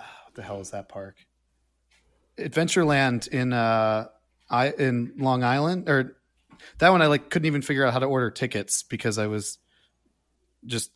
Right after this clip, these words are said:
so fucked up. <laughs> I had to, like, calculate everything and whatnot, or, like, was trying to buy specific ride tickets for the two coasters and the dark ride, and it just, my math wasn't working out. And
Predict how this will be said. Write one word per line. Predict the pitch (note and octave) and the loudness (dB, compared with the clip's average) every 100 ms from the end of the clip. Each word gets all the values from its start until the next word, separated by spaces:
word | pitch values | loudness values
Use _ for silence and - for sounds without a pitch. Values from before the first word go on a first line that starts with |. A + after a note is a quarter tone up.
| _ _ _ _ | _ _ _ _
so | - - A#2+ G#2+ | -8 -2 -2 -2
fucked | B2 - | -4 -2
up. | A#2+ G#2+ - - _ _ _ _ _ _ _ _ _ _ | -2 -4 -6 -20 _ _ _ _ _ _ _ _ _ _
<laughs> | - - - - - _ _ _ - - _ - | -14 -14 -8 -8 -8 _ _ _ -20 -20 _ -2
I | |
had | C3 C3 C3 | 0 2 2
to, | |
like, | C3 A#2 - - - | 0 0 -2 -12 -2
calculate | C#3 B2+ C#3 A#2 A2+ | 0 0 0 -2 -2
everything | A2 A2+ G#2+ A2 | -4 -6 -6 -6
and | A2+ | -4
whatnot, | A#2 C3+ B2 B2 | -4 -2 -2 0
or, | C#3+ C#3 | 2 2
like, | C3 C3+ | 2 2
was | D#3 | 0
trying | - E3 | 2 2
to | D3 | 4
buy | C#3 C3 C3 - - | 4 2 -2 -20 -16
specific | - D#3+ E3+ D3+ C3+ | -6 -2 0 0 2
ride | B2+ C3 | 2 2
tickets | C3+ B2 A#2 | -2 -4 -4
for | - B2+ | -6 -4
the | A#2+ - _ - | -4 -8 _ -8
two | C3+ | -6
coasters | - B2 A2 C3+ A#2 | 0 0 0 -2 -2
and | A2+ | -4
the | A2 | -2
dark | A#2 A#2 | -2 -2
ride, | A#2 A2 A2 | -2 -4 -4
and | A2 | -8
it | |
just, | A2 G#2+ - - - | -10 -14 -18 -20 -4
my | C#3+ | 0
math | C3+ B2+ B2+ | 2 2 0
wasn't | C3+ A#2+ C3 | -2 -4 -6
working | B2+ C3 | -6 -6
out. | A#2+ A#2 B2+ - _ _ | -4 -4 -6 -12 _ _
And | C3+ C3+ | -10 -10